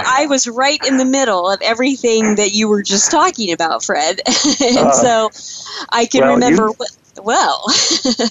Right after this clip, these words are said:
Speaker 2: You know, I'm so glad that you raised, uh, uh, uh, Christy Todd Whitman. I'm a great fan of, of hers. And i-, if your listeners really want to get some deep insight, she wrote a book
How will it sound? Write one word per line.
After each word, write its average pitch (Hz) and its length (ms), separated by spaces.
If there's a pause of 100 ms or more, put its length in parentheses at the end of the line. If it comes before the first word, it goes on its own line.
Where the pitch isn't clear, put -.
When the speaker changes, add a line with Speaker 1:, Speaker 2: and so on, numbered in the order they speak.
(380)
Speaker 2:
You 147 80
know, 151 80
I'm 139 260
so 185 120
glad 147 260
that 120 140
you 120 100
raised, 113 480
uh, 107 40
uh, 98 360
uh, 98 460
Christy - 340
Todd 98 280
Whitman. 98 280
I'm 101 160
a 98 60
great 104 400
fan 98 340
of, 87 220
of 92 160
hers. 95 420
And 101 220
i-, 110 40
if 104 320
your 117 160
listeners 113 580
really 135 260
want 120 180
to 107 60
get 104 260
some 110 100
deep 104 220
insight, 107 420 (120)
she 147 80
wrote 135 240
a 104 60
book 104 300